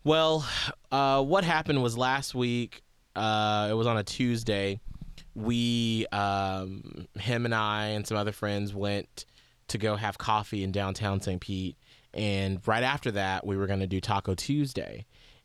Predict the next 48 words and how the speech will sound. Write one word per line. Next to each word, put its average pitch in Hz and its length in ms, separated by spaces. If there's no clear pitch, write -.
And 101 500
after, 117 920
I 113 160
was 120 200
like, 110 320
"All 143 100
right, 143 380
well, 123 360
you 120 100
wanna 135 120
go 135 80
Taco 139 260
Tuesday?" 143 540
And 117 100
he 127 60
was 123 180
like, 117 280
"Well, 156 100
I'm 170 80
gonna 160 100
go 135 80
to 123 60
my 110 100
friend's 101 280
house." 69 300
And 95 80
I 92 60
was 98 120
like, 98 200
"Well, 113 220
fuck, - 260
I 90 60
never 107 200
get 110 100
to 104 80
see 135 160
you." 95 320
So 139 400
I 151 100
was 160 140
sort 220 220
of 226 80
just 151 180
really 131 340
peed 160 240
off 107 300
by 139 160
that. 143 420